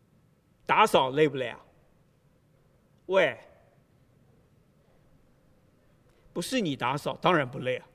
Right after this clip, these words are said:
你告诉我，修房子累不累啊？有没有修过漏水？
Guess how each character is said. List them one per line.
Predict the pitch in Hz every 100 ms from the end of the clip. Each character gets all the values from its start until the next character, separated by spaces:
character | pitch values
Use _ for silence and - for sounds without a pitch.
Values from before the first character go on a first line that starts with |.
| _ _ _ _ - _ _ _ _ _ _ _ _ _ _ _ _ _ _ _ _ _ _ _ _ _ _ _ _ _ _ _ _ _ _ _ _ _ _ -
你 | 156
告 | 247
诉 | 214 202
我， |
修 | 160 - 285 294 311
房 | 233 151 151
子 | 143
累 | 139 135
不 | 123
累 | 120
啊？ | 104 - _ _ _ _ - _ _ - - _ _ _ _ _ _ -
有 | 151
没 | 208
有 | 233
修 | - 233
过 | 226 226
漏 | 262 185
水？ | - 113